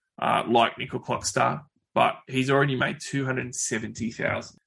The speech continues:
which is absolutely ridiculous. Uh, he's coming off hundred eighteen and a hundred eight points,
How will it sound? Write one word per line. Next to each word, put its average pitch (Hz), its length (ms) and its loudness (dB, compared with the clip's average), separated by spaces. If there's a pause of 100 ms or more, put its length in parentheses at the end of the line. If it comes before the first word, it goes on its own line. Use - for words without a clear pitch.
which 147 200 -2
is - 220 -4
absolutely 139 500 4
ridiculous. - 960 0
Uh, 117 160 -2
he's - 380 -4 (100)
coming 143 320 4
off - 340 2 (200)
hundred - 300 6
eighteen 143 500 6
and 131 120 0
a 127 40 4
hundred 127 320 2
eight - 200 0
points, - 560 0